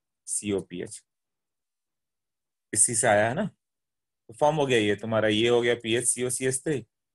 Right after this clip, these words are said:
और दूसरा बन गया था benzyl alcohol। benzyl alcohol बन गया है, मतलब, एक benzoic एसिड बनाया था, ये दो प्रोडक्ट आ गए थे, benzyl alcohol कहाँ से आया था? हाँ, ये किससे आएगा?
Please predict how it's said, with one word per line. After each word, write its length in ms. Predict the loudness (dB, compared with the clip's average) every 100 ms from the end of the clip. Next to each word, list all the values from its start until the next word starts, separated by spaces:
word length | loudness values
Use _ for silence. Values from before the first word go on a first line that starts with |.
| _ _ _ _ _ _ _ -12
और 60 |
दूसरा 280 | -6 0 0
बन 180 | 0 0
गया 120 | 0
था 100 | 0
benzyl 480 | 0 0 2 2 2
alcohol। 380 | -2 -4 -10 -10 _ _ _ _ _ _ _ _ _
benzyl 360 | -8 -2 0 0
alcohol 320 | -2 -2 -2
बन 180 | -4 -2
गया 180 | 0 2
है, 100 | 0
मतलब, 240 | -2 -2
एक 160 | -2 -2
benzoic 380 | -4 -2 -2 -2
एसिड 260 | -2 -4
बनाया 240 | -6 -6 -6
था, 120 | -6
ये 200 | -4 -4
दो 120 | -4
प्रोडक्ट 360 | -4 -4 -2 -2
आ 100 | -2
गए 140 | -4
थे, 180 | -8 -14 -16 _ _ _ _ -12
benzyl 400 | -6 -2 -2 -2
alcohol 420 | -4 -4 -4 -8 _ _ _ _ -12
कहाँ 140 | -10
से 140 | -4 -4
आया 120 | -4
था? 160 | -6 -8 -10 -16
हाँ, 180 | -10 -6
ये 140 | -4 -4
किससे 420 | -6 -4 -2 2
आएगा? 380 | 2 2 -2